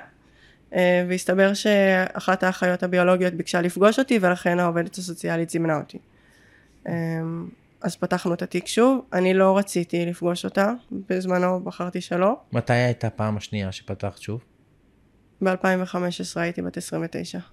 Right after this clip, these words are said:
Speaker 1: אה, לפני שש שנים.
Speaker 2: זאת אומרת, אה, בערך עשר שנים, אחת עשרה שנים
Speaker 1: כן,
Speaker 2: אחרי.
Speaker 1: כן, כן.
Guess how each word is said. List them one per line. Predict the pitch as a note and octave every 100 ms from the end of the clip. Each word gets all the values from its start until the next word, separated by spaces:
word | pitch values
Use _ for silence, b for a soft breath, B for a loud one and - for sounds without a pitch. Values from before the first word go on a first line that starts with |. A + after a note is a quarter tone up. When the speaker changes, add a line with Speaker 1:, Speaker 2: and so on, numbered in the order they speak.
| _ _ E3
Speaker 1:
אה, | F3+
לפני | F3+ - F#3 F#3
שש | F#3 F3+
שנים. | F3+ F3 F3+ -
Speaker 2:
זאת | -
אומרת, | D#3 C#3+ -
אה, | E3+ D#3
בערך | E3 E3+ E3
עשר | D#3 D#3+
שנים, | C#3+ C3+ C#3+ D3 C3+ B2 A#2
אחת | - B2+
עשרה | -
שנים | A2+ A#2+
Speaker 1:
כן, | C4+ C4
Speaker 2:
אחרי. | A#2+ A2+ G2+
Speaker 1:
כן, | - A3 G3+ G3+ _ -
כן. | F#3